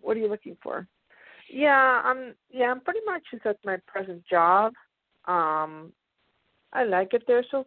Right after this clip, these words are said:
Speaker 2: far, and I'm there a little over three years.
Speaker 1: Okay.
Speaker 2: And, um, I just wanted to see what you're picking up for me as far as any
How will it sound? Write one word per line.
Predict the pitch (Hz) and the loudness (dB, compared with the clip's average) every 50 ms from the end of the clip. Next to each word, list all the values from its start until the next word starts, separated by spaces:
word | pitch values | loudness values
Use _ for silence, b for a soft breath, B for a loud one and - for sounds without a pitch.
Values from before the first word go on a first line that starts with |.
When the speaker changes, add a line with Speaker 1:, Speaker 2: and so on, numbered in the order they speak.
| - | -2
Speaker 2:
far, | - 254 254 262 262 262 262 | 0 2 2 2 2 0 -2
and | 233 202 | -4 -6
I'm | 185 180 190 190 _ _ - | -10 -10 -12 -14 _ _ -10
there | - 190 196 | -4 -2 0
a | 190 185 | 0 0
little | 190 185 185 185 | 0 0 0 0
over | 180 175 185 175 _ _ | 0 -2 -4 -14 _ _
three | - 196 196 | -12 -10 -8
years. | 185 175 175 180 196 220 254 262 b b b b b b _ _ _ _ _ _ _ _ _ _ _ _ - | -4 -2 0 0 0 -2 -4 -8 b b b b b b _ _ _ _ _ _ _ _ _ _ _ _ -8
Speaker 1:
Okay. | 185 185 190 185 | -6 -4 -2 0
Speaker 2:
And, | 180 180 190 214 - | 0 0 0 0 2
um, | 185 180 180 180 180 180 180 | 2 4 4 4 2 0 -2
I | - 196 185 | -4 -4 -4
just | 185 202 202 - - - | -2 -4 -4 -4 -6 -6
wanted | 208 208 196 190 185 | -4 -2 0 0 -2
to | 180 - - | -2 -4 -2
see | - 190 | 0 2
what | 185 190 185 - | 2 2 0 0
you're | 190 185 | -4 -6
picking | - - 185 - 185 180 202 | -6 -6 -12 -10 -6 0 0
up | 202 190 - - | 0 0 -2 -8
for | - 175 | -10 -8
me | 180 185 180 175 | -8 -6 -6 -6
as | 170 170 _ - | -6 -8 _ -8
far | 165 175 175 170 170 | -2 0 0 2 0
as | 170 165 | 0 -2
any | 160 165 165 165 165 165 165 165 165 | -6 -8 -8 -8 -12 -12 -12 -14 -16